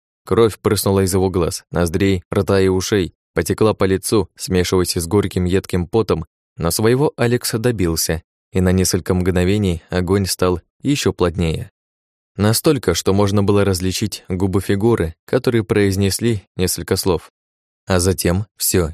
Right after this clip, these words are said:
исчезло. Алекс и Грибовский стояли посреди полностью выгоревшей, вплоть до несущих стен квартиры. Лопнувшие стеклопакеты, взбухшие радиаторы, едва не расплавившиеся от жара и кружащийся на ветру пепел.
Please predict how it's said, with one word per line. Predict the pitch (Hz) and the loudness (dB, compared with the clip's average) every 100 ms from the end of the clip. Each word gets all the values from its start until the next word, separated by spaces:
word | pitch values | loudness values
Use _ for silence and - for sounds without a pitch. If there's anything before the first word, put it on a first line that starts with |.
| - | -6
исчезло. | 95 - - 95 80 73 - _ _ _ _ _ | -4 -2 -2 -2 0 -4 -6 _ _ _ _ _
Алекс | - 80 90 - | -4 -2 0 -2
и | 87 | -2
Грибовский | 95 92 120 117 - 85 - _ _ _ - | 0 2 2 0 -4 -6 -8 _ _ _ -12
стояли | - 110 151 147 | -2 0 2 0
посреди | 127 120 117 120 131 | 0 2 0 0 0
полностью | - 120 120 - 104 | 0 0 0 -2 -2
выгоревшей, | 107 104 98 85 - 85 82 _ _ _ | 0 0 0 -2 -4 -4 -6 _ _ _
вплоть | - - 104 110 90 | -12 -2 0 0 0
до | 92 | 0
несущих | 92 - 104 101 87 | 0 0 -2 -2 -6
стен | - 104 | -2 -2
квартиры. | 92 92 90 - 110 98 90 - _ _ _ - | 0 0 -2 -2 -4 -4 -10 -16 _ _ _ -4
Лопнувшие | 82 87 - 90 - | -2 0 -2 -2 -2
стеклопакеты, | 92 - - 92 90 80 98 - 87 - _ _ | -2 -2 0 0 0 -2 -2 -2 -4 -6 _ _
взбухшие | 87 90 127 135 - 117 | -4 -2 -2 -2 0 2
радиаторы, | 110 98 107 123 110 98 85 - | 2 2 0 0 0 -2 -4 -4
едва | 87 87 117 | -4 2 2
не | 113 | 4
расплавившиеся | 98 92 - 113 98 - 92 87 87 80 - _ | 2 0 0 2 0 0 -4 -2 -2 -4 -8 _
от | 95 78 | -2 0
жара | 90 113 101 85 - _ - | 2 2 2 -2 -6 _ -6
и | 151 | -2
кружащийся | 143 107 117 - 104 107 | 0 2 2 2 -2 2
на | 95 | 2
ветру | 90 90 95 | 2 0 -2
пепел. | 87 98 82 80 82 | 0 -2 -2 -6 -8